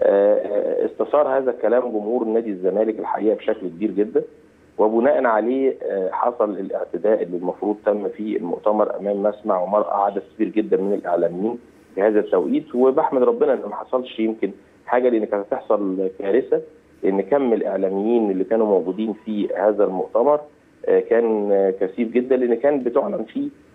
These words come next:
آه، خطة وزارة الرياضة واستراتيجيتها لحد عشرين عشرين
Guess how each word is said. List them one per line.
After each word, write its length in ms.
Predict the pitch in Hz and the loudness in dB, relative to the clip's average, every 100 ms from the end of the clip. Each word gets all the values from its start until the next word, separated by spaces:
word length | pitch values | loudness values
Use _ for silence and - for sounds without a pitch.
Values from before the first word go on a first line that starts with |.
| _ - | _ 2
آه، 160 | 101 | 2
خطة 520 | 98 - 147 - 110 101 | 2 2 0 0 -2 0
وزارة 320 | 107 123 113 | 2 2 2
الرياضة 560 | 101 98 117 127 127 127 - | 0 4 4 4 2 0 -4
واستراتيجيتها 1000 | 92 101 - 104 98 98 107 131 - 120 | -6 -6 -4 -2 -2 -4 -2 -2 2 0
لحد 320 | 107 - - | 2 -4 -2
عشرين 380 | 104 - - 120 | -2 -2 -4 0
عشرين 480 | 101 - 120 127 127 | 0 0 -2 -2 -4